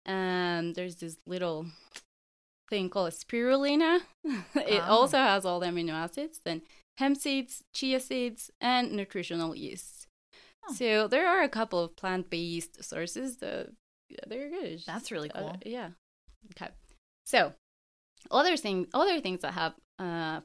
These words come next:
Speaker 1: protein in them and a little bit less amount, but still, because throughout the day, if you combine different, um, sources, they will just add up, right?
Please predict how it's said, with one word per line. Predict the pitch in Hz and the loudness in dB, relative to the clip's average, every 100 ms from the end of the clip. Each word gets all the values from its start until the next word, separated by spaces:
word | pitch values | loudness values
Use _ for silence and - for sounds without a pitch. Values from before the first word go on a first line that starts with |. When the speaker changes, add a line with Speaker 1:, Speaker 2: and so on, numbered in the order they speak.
| - | -12
Speaker 1:
protein | - - 233 | -12 -6 -4
in | 269 285 | -2 0
them | 285 294 285 | 0 0 -4
and | - 190 175 170 | -6 -4 -4 -6
a | |
little | 165 170 175 170 | -6 -4 -4 -2
bit | 175 170 | -2 -4
less | 170 175 160 | -4 -6 -6
amount, | 170 262 214 196 190 | -2 0 0 -2 -4
but | 160 151 - | -6 -6 -10
still, | - 208 220 190 | -8 -2 0 0
because | 175 165 180 165 160 _ - - - - _ _ | -2 -10 -8 -8 -10 _ -20 -20 -20 -20 _ _
throughout | 160 196 208 | 6 8 8
the | 190 | 4
day, | 175 190 208 | 4 6 6
if | 175 | 4
you | 185 | -2
combine | 180 196 175 175 180 | -6 -6 -4 -2 -2
different, | 170 170 - 180 175 175 - - - _ | -2 -6 -4 -2 -2 -4 -10 -20 -20 _
um, | - 165 156 151 160 151 _ | -8 -8 -6 -8 -10 -12 _
sources, | - 175 175 - 302 311 - _ _ - | -8 -6 -4 -4 -6 -6 -16 _ _ -6
they | 180 | -2
will | 180 175 | 0 -2
just | 170 165 - | -4 -10 -4
add | 160 | -4
up, | - - - _ _ _ _ - | -4 -8 -12 _ _ _ _ -10
right? | 180 190 | -8 -8